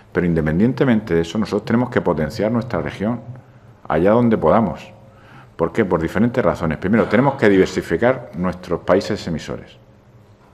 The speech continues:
Ya sabe que tenemos una alta dependencia de Inglaterra y ahora hemos empezado a bajar la participación de Inglaterra para el crecimiento de otros países. ¿Y eso cómo lo hacemos?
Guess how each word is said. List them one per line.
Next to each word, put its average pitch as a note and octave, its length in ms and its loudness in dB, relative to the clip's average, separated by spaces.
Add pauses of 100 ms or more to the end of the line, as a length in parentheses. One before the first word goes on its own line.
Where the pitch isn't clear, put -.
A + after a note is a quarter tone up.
(560)
Ya D2+ 80 -12
sabe E2+ 180 0
que F#2 80 0
tenemos F2 240 -2
una F2 140 2
alta E2+ 240 2
dependencia F2+ 480 0
de G#2 60 2
Inglaterra G#2+ 420 0 (2000)
y E2 100 -2
ahora G2+ 380 4 (100)
hemos G2+ 220 -4
empezado G2+ 380 2
a - 20 6
bajar E2 320 0
la D#2+ 100 0
participación D2 540 -6
de E2 60 -2
Inglaterra E2+ 420 -2
para E2 160 2
el D2+ 80 -4
crecimiento E2 580 -4
de D#2 60 0
otros D2+ 180 -4
países. - 420 -8 (880)
¿Y - 60 -6
eso F#2 220 -2
cómo A2 160 4
lo G#2 80 6
hacemos? F#2 320 -2